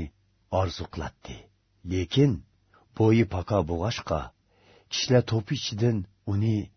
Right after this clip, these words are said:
ko'rolmadi. Shunga u yugurib xaloyiqning oldiga o'tib, bir tup ujum darg'iga chiqib oldi. Chunki Hazrati Ayso bu yo'ldan o'tadi. Hazrati Ayso u yerga kelganda,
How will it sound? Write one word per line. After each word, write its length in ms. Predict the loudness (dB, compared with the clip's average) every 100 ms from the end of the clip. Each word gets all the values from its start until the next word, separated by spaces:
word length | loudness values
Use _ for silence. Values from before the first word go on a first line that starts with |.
| _ -8
ko'rolmadi. 600 | -2 -2 -2 -6 -12 -16 -18 _ _ _ -10
Shunga 340 | 0 4 4 2 -4 _ _ _ -12 4
u 80 | 6
yugurib 440 | 6 4 4 4
xaloyiqning 520 | 2 2 2 4 -2 2
oldiga 340 | 2 2 2
o'tib, 320 | 2 2 0 0 _ _ _ 2
bir 140 | 4
tup 180 | 4 -4
ujum 280 | -6 -2 0
darg'iga 600 | 2 2 2 0 0 0 0 -6 _ _ -14
chiqib 240 | -6 -4
oldi. 320 | -4 -6 -14 -20 _ _ _ _ _ _ -12
Chunki 440 | -6 -4 2 4 4 0 _ _ _ _ _ -2
Hazrati 340 | 0 0 0 2
Ayso 260 | 2 2 2
bu 100 | 2
yo'ldan 340 | 0 0 -2 -6
o'tadi. 520 | -8 -10 -14 _ -20 -20 _ _ _ _ _ _ _ _ _
Hazrati 420 | 2 2 2 0 0
Ayso 320 | 0 2 0
u 120 | 0 0
yerga 300 | 2 2 -2
kelganda, 600 | -8 -6 -8 -4 4